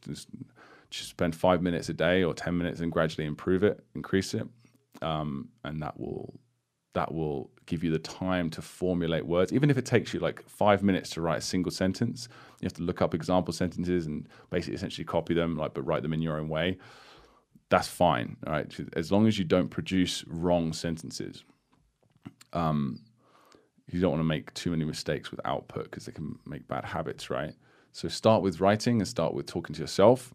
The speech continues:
and, uh, shadowing, and then you can move on to a tutor. But this is all, like, a quarter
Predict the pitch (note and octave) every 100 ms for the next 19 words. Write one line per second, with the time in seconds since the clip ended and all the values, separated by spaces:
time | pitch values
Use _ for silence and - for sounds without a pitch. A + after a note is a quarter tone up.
0 | - C#2+ D2 C#2+ C2+ - F2 F2 F2+ G2
1 | G#2 G#2 - _ _ - _ F2+ F2+ F2
2 | E2 D#2+ E2+ E2 D#2 D2 D2+ - - -
3 | - - _ _ _ - _ _ - G#2+
4 | G2+ - - - - _ G2+ F#2 - -
5 | F2+ E2+ C#2+ C2 - D#2+ - - G2 -
6 | - -